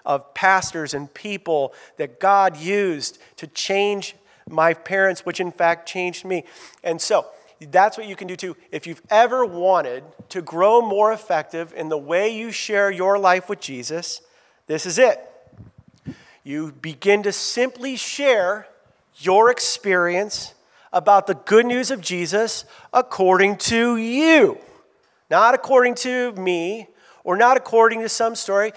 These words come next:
This is a simple way for you to begin to do this.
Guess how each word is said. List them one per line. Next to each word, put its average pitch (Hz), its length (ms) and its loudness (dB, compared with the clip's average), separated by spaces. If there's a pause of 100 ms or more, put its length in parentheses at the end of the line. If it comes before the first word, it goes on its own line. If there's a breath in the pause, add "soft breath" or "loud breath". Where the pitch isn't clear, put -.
(220 loud breath)
This 208 160 -6
is 190 140 -8
a 196 80 -2
simple 262 760 0
way 170 300 2
for 202 160 -12
you 170 200 -10
to 185 100 -8
begin 139 340 -10
to 147 80 -12
do 254 240 -4
this. - 380 -8